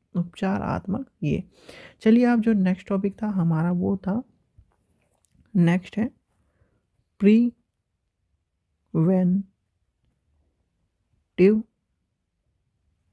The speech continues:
and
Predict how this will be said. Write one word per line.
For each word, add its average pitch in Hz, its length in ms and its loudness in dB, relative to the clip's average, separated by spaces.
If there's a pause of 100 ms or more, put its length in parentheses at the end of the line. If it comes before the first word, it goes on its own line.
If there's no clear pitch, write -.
(2250)
and 175 360 0